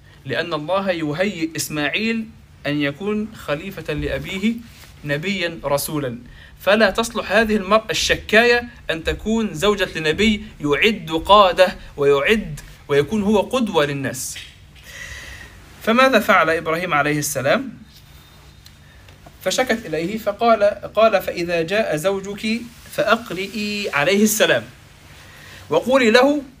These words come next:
يغير عتبة بابه." ثم مشى وتركها. فلما جاء إسماعيل كأنه آنس شيئا، آنس شيئا يعني أبصر شيئا غريبا،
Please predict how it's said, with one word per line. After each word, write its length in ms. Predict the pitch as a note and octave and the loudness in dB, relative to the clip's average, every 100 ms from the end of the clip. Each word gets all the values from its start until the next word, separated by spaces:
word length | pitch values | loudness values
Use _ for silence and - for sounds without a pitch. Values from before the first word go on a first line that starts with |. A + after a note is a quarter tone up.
| - - | -20 -12
يغير 680 | D3 C#3+ F#3+ F#3+ D#3+ C#3+ C#3+ | -8 -2 -2 -2 -6 -6 -4
عتبة 840 | A#2+ B2 D#3 - D#3+ D#3+ F3 G#3+ | -4 -2 -2 -2 -6 -4 -4 -4
بابه." 460 | G#3 C#3+ B2+ B2+ B2 - - - - - - - - - - - | -4 -6 -6 -8 -10 -16 -20 -20 -20 -20 -20 -20 -20 -20 -20 -12
ثم 280 | C4+ A#3 A#3 - - - - - - - - - - - | -6 -4 -4 -10 -20 -20 -20 -20 -20 -20 -20 -20 -20 -10
مشى 260 | E3+ F#3+ E3+ | -4 -2 -2
وتركها. 540 | D#3+ D#3 B2 A#2+ A#2 - | -2 -2 -4 -6 -12 -2
فلما 340 | F#3+ C4+ A3 | 0 2 2
جاء 280 | F#3+ G3+ D#3+ | 2 2 2
إسماعيل 560 | - C#3+ B2+ F3+ A#3 - - - | -2 -2 -2 -2 -4 -8 -16 0
كأنه 540 | E3+ G#3+ A3 F#3 F#3+ - | 2 4 2 0 -4 0
آنس 380 | G3 G#3 G3 F3+ | 4 6 4 -2
شيئا، 420 | D#3+ E3+ D3+ A#2+ - - G3+ | -2 -2 -2 -6 -14 -6 0
آنس 280 | B3+ A3+ - | 0 0 0
شيئا 160 | B3+ | 0
يعني 300 | G#3+ E3 D#3+ | 0 0 -2
أبصر 300 | A3+ - E3+ | -4 -2 -2
شيئا 280 | D#3 G#3 F#3+ | 0 0 -2
غريبا، 520 | D#3 C#3+ D#3+ D#3+ A#2+ | -2 0 0 -2 -4